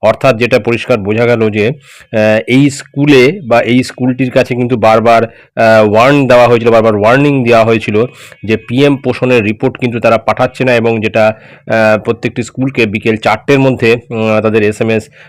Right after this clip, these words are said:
পাঠিয়ে দিতে, আহ, হবে, এটা কিন্তু, আহ, আগের থেকে, আহ, বলা ছিল। তা সত্ত্বেও কিন্তু এই স্কুল তাদের, উম, মিড ডে মিল বা পিএম পোষণের যে ডেইলি রিপোর্ট সেটা কিন্তু, আহ, সংশ্লিষ্ট যে টাইম ছিল সেই টাইমের মধ্যে কিন্তু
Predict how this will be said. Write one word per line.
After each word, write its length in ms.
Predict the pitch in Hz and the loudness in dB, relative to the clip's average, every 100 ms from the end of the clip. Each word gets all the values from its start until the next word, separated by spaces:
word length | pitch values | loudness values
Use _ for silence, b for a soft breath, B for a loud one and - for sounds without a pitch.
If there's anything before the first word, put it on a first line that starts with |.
| B | B
পাঠিয়ে 280 | 113 107 143 | -4 0 2
দিতে, 280 | 131 123 120 | 2 2 0
আহ, 420 | 123 - - 117 107 | 0 -10 -4 -2 -2
হবে, 360 | - 127 123 | 0 2 2
এটা 260 | 123 117 117 | 0 -2 -2
কিন্তু, 260 | 120 113 117 | -2 -2 -4
আহ, 200 | 135 127 | -4 -2
আগের 240 | 107 113 113 | 0 0 -2
থেকে, 200 | 123 117 | -4 -2
আহ, 440 | 117 117 107 113 | -2 -2 0 0
বলা 260 | 98 104 131 | 2 2 2
ছিল। 300 | - 113 110 - B B - | 2 0 0 -2 B B -4
তা 140 | 120 | -2
সত্ত্বেও 400 | - 120 - 143 | -2 -4 0 0
কিন্তু 220 | 135 127 | 0 0
এই 120 | 120 | -2
স্কুল 400 | 113 - 135 127 | -2 -6 -2 -2
তাদের, 280 | 95 110 117 110 B B - | 0 2 2 0 B B -6
উম, 180 | 117 110 | -2 0
মিড 260 | 113 113 | 0 0
ডে 100 | 120 | -2
মিল 180 | 120 117 | 0 0
বা 440 | 113 113 113 113 110 - | 2 4 2 0 -4 -6
পিএম 280 | 110 113 | -2 -2
পোষণের 400 | 101 110 117 110 | -2 -4 -2 -2
যে 100 | 104 | -2
ডেইলি 340 | 101 107 110 107 | -4 -2 -2 -2
রিপোর্ট 340 | 113 117 110 | -2 -2 -2
সেটা 180 | - 107 | -2 -4
কিন্তু, 380 | 107 107 107 139 | -4 -4 -4 -4
আহ, 680 | 180 - - - 113 110 110 110 110 113 - - | -6 -16 -20 -4 0 4 4 2 0 -6 -12 -12
সংশ্লিষ্ট 720 | - 117 120 113 139 143 - | -4 -2 -2 -4 -4 -2 -2
যে 140 | 123 | -2
টাইম 360 | 120 110 113 143 | -2 0 0 0
ছিল 180 | 127 110 | 0 -4
সেই 160 | 117 | -4
টাইমের 360 | 110 110 110 113 | -2 0 0 0
মধ্যে 260 | 110 104 104 | -2 -4 -4
কিন্তু 360 | 110 101 156 | -4 -2 -4